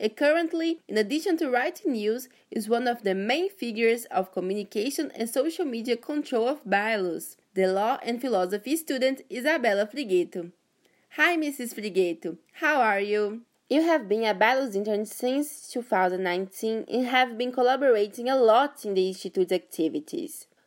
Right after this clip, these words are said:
What does the internship at Balus represent for your personal, academic, and professional education,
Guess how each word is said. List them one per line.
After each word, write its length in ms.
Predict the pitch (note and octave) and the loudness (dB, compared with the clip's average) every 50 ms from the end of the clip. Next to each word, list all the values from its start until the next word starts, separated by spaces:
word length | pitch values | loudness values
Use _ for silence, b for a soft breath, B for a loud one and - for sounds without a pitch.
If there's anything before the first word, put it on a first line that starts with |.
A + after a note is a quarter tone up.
| _ _ _ | _ _ _
What 280 | - B3+ D#4 E4 C4+ A3 | 4 4 4 4 2 2
does 280 | A3 A#3 A#3+ A#3+ A#3+ | 2 2 4 2 2
the 80 | A#3+ A#3 | 0 -2
internship 580 | A3+ B3 C#4 C#4 C4+ B3+ A#3+ - B3+ A#3+ A#3+ A#3 | -2 -2 -2 -2 -2 -4 -2 -2 -4 -2 2 0
at 180 | A3 - - | 0 0 2
Balus 400 | - F3+ F3+ F3+ F#3+ G3 G3+ G3 | 2 2 4 4 2 2 0 -2
represent 560 | A3 A3+ A#3 - C4 A#3+ B3 G3+ F#3+ G3 G3+ | -2 -2 0 0 -4 -2 0 0 0 0 -2
for 140 | - A3 G#3 | -2 0 2
your 140 | G#3 G3 F#3+ | 2 2 0
personal, 720 | G3 _ - A3 G#3+ A#3+ C4+ - D4 C4+ C4 C4 C4 B3 - | -2 _ 2 2 2 2 2 0 -2 0 2 2 2 2 0
academic, 640 | - G#3+ - G#3+ F3+ F3 F#3+ G3 G#3 A3 A3 G#3+ - - | -2 -2 -2 -2 0 2 0 0 0 -2 -4 -6 -4 -6
and 100 | G#3 A3 | -4 0
professional 560 | B3 A#3+ A#3+ - A3 A3 B3+ C4+ C#4 C4 A#3+ | 0 0 2 4 2 2 2 0 0 0 0
education, 800 | A3+ F#3+ F#3 F#3 - - F#3 D#3+ F3+ F#3+ - A3+ G#3+ G#3 G#3+ | 2 0 -2 -6 -6 -4 -2 -2 -2 -2 -2 -2 -2 -2 -4